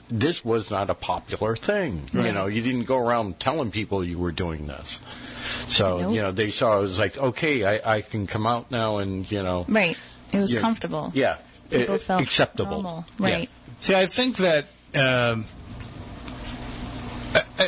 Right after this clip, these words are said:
Speaker 2: I think that it's gonna change things a little bit because paranormal television already is trying to get away from, or paranormal themed television, I should say, is trying to get away from the investigation aspect.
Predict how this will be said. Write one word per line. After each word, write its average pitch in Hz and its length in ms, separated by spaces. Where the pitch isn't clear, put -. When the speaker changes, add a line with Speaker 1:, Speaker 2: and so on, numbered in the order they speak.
Speaker 2:
I 185 60
think 208 220
that 180 180
it's 135 140
gonna 170 160
change 160 540
things 147 380
a 135 80
little 147 380
bit 135 380
because 131 480
paranormal 180 480
television 156 400
already 151 340
is 127 100
trying 147 160
to 131 60
get 127 120
away 147 340
from, 117 600
or 131 100
paranormal 147 380
themed 151 300
television, 117 340
I 113 40
should - 100
say, 123 160
is 113 60
trying 160 120
to 143 60
get 139 100
away 135 260
from 143 200
the 131 80
investigation 127 680
aspect. - 520